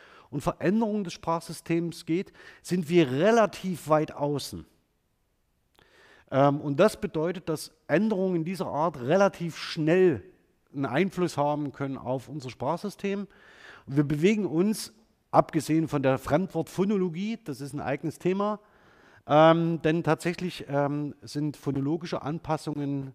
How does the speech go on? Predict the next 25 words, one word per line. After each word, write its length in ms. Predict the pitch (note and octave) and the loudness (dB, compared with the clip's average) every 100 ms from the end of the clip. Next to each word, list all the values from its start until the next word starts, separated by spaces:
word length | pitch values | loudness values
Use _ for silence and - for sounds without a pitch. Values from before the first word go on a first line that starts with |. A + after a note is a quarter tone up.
| _ | _
dauern 380 | A2+ D3+ F3 E3 | -6 -4 -4 -6
ein, 480 | - C3+ C#3+ - B2 | -6 -6 -6 -8 -10
dauern 300 | B2 C#3 D3 | -6 -4 -4
sehr, 180 | C3 C3+ | -4 -4
sehr 140 | C3 | -4
lange 240 | B2 D3 F3 | -2 -2 -4
im 100 | D#3+ | -8
Sprachgebrauch. 720 | - C#3+ D3 C3 C#3+ C#3+ C#3+ _ - - - - - _ | -6 -6 -6 -8 -4 -4 -4 _ -20 -20 -20 -20 -20 _
Und 320 | - D3+ D3+ | 2 2 2
syntaktischen 840 | - A2+ D3+ C3+ C#3+ - G#3 F3+ F#3+ | -2 -4 -2 0 0 -2 -8 -6 -6
Phänomenen, 720 | - F3+ F3 E3 F3+ F#3 D#3 | -4 -2 0 0 0 0 -4
obwohl 240 | A#2+ D3+ | -6 -6
hier 140 | D3 E3 | -2 -2
noch 120 | D#3+ | -2
nicht 260 | D#3 - C3+ | -4 -6 -8
so 140 | C3 | -4
ganz 300 | B2 D3+ F#3 | -2 -2 -4
klar 280 | - C#3 B2 | -2 0 -2
ist, 220 | C3 A#2+ | -4 -6
was 160 | C3 - | -8 -6
eigentlich 360 | A2+ B2+ C#3 | -8 -6 -8
dazu 280 | - A#2 - | -10 -14 -20
zu 140 | - | -20
zählen 420 | - B2+ D#3 F3 C3 | -8 -4 -2 -2 -6
ist, 320 | F3 - | -8 -10